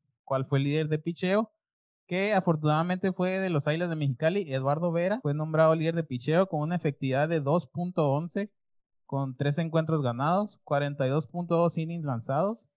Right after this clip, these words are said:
y veintisiete chocolates recetados. Con esto se coloca como el líder de efectividad en la liga. En otra parte, en la ofensiva,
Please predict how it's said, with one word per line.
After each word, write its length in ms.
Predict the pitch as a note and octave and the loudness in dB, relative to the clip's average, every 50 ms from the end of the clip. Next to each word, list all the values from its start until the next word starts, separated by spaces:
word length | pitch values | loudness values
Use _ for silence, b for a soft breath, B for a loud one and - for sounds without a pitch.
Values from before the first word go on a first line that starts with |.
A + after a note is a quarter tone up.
| _ _ _ _ _ _ _ _ _ _ | _ _ _ _ _ _ _ _ _ _
y 280 | D#3+ E3+ F#3+ G#3 G#3+ G3+ | -8 -6 -4 -4 -4 -2
veintisiete 800 | F#3 E3 D#3+ D3 - C#3 C3 B2 - C#3+ D3+ D#3 - F3+ F3 - | -2 -4 -4 -4 -6 -8 -8 -8 -8 -8 -8 -6 -6 -6 -6 -4
chocolates 640 | - D#3 C#3 - - B2 A#2+ A#2+ B2 B2+ - D3+ | -4 -6 -6 -4 -6 -6 -6 -6 -6 -6 -6 -6
recetados. 720 | C#3 C#3 C3+ - A#2+ G#2+ - G2+ G#2 G2+ F#2+ G2 - - - - - - _ _ _ | -6 -6 -6 -8 -8 -12 -12 -12 -12 -12 -14 -14 -18 -20 -20 -20 -20 -20 _ _ _
Con 220 | _ - B2+ B2+ C#3+ | _ -10 -6 -4 -2
esto 440 | D#3+ - _ - G3+ G#3 G#3+ G#3 _ _ _ _ _ _ _ _ _ _ | -4 -2 _ 0 0 0 0 -2 _ _ _ _ _ _ _ _ _ _
se 160 | - D#3+ D3 | -6 -4 0
coloca 400 | - D3 C#3+ D3 C#3+ D3 F#3 F#3+ | 2 2 4 4 4 4 2 2
como 320 | - F3+ E3+ E3 D3+ C#3+ C#3 | 2 2 2 2 2 2 2
el 80 | C3+ | 2
líder 300 | C#3+ D3+ E3+ F#3+ F#3+ F#3+ | 2 2 2 2 2 2
de 80 | F#3 F3+ | 2 0
efectividad 580 | D#3+ - D#3 D3 - - C3+ C3 C3 C3 C#3 | 2 2 0 -2 -2 -4 -2 0 0 2 2
en 100 | D#3+ D#3+ | 0 0
la 100 | D3 A#2+ | 0 -2
liga. 360 | B2 B2+ C#3+ D3+ D3 C#3 A#2 - | -2 -2 -4 -4 -4 -4 -6 -6
En 160 | C3 C3 C3 | -6 -4 -2
otra 280 | C3 C#3 - E3+ E3+ - | -2 0 0 2 2 4
parte, 340 | G#3 G3+ G3+ - A#3 G#3+ F3 | 4 2 2 0 -4 -4 -4
en 140 | E3 E3 | -2 0
la 60 | D#3 D3 | 0 2
ofensiva, 580 | C#3 D3+ C3+ C3 - F3+ G3+ G3+ G3+ A3+ - | 2 0 -2 -2 -2 -2 -2 0 -2 -2 -4